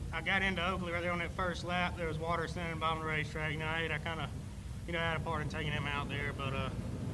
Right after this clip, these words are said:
oh well, that's, uh, hats off to all these fans. I know it's cold out, and, uh, I know that took a while, but, uh, hopefully it's worth it,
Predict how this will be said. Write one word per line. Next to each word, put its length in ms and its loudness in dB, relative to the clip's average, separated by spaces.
oh 120 6
well, 200 6
that's, 240 2
uh, 260 2
hats 280 4
off 160 4
to 80 2
all 100 2
these 140 0
fans. 340 0
I 60 0
know 160 0
it's 80 -2
cold 320 0
out, 240 4
and, 100 -4
uh, 220 0
I 80 -2
know 140 0
that 160 0
took 160 -2
a 40 -4
while, 400 2
but, 140 -2
uh, 160 0
hopefully 300 2
it's 120 0
worth 280 0
it, 120 -2